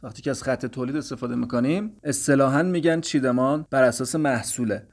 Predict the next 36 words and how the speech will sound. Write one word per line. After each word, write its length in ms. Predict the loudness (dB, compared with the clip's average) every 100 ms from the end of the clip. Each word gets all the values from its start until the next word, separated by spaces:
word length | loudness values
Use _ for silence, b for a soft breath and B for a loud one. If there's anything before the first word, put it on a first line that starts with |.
| 4
به 140 | 6
عبارت، 400 | 8 6 6 4
یه 140 | -4 -4
جوریه 400 | -4 -2 2 2
این 220 | 2 -4 -10
چیدمان 500 | -6 -2 0 0 0
ماشینالات 580 | -2 -4 -4 -4 -4 -6
و 40 |
تجهیزات 720 | -4 -4 -4 -6 -4 -2 0 -2
که 100 | 0
مواد 420 | 2 4 4 6
اولیه 420 | 4 4 2 2
از 140 | 2 0
ابتدای 360 | 0 -2 -2
خط 260 | 0 -4 -2
تولید 320 | -4 -2 0
وارد 320 | 2 2 2
می‌شن 460 | -2 2 2 0 -4 _ -4
و 80 |
فراوری 600 | 0 4 6 6 4 2 0
می‌شن 300 | -4 -4 -4
این 100 | -4
مواد، 380 | -4 -4 -6
پردازششون 760 | -4 -4 -2 -4 -8 -12 -12 -10
اتفاق 420 | -8 -10 -6 -6
میفته، 480 | -4 -8 -2 -2 -2 b b b 2
در 160 | 4
نهایت 560 | 4 2 4 4 4 2
تو 100 | -2
ایستگاه 360 | -2 -2 0
آخر 260 | 0 0 -2
تبدیل 340 | 0 -2 -2
می‌شن 220 | -6 -6 -4
به 80 |
محصول 540 | -4 -4 -4 -2 -2 -2 b b b b -2
نهایی. 520 | 0 0 -2 -6